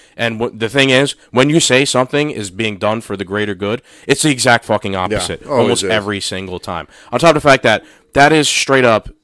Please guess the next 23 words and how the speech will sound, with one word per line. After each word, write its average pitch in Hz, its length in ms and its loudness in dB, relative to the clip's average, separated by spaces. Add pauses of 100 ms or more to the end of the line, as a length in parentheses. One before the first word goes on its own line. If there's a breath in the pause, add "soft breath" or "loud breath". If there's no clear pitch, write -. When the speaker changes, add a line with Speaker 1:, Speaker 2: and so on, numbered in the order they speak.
(280)
Speaker 1:
anti-American, 117 1200 0
anti-freedom, 113 1600 -4 (480 soft breath)
anti-everything 156 1080 0
Speaker 2:
It's 95 100 -2
Speaker 1:
that 101 140 -2
we - 40 -4
Speaker 2:
treasonous. 117 880 -2 (520 loud breath)
Speaker 1:
everything 131 320 0
Speaker 2:
Bro. 113 40 -8
Speaker 1:
we 110 60 -8
stand 160 300 -4
for. - 240 -18
Speaker 2:
Uh, 107 320 -8 (140)
we, 147 380 -4
he 220 240 0
doesn't 180 400 -2
s-, - 200 -12 (580 soft breath)
what 139 400 -2 (120)
we 151 300 -4
need 185 400 -4
to 196 140 -12
start 139 680 -4
understanding 101 1120 -6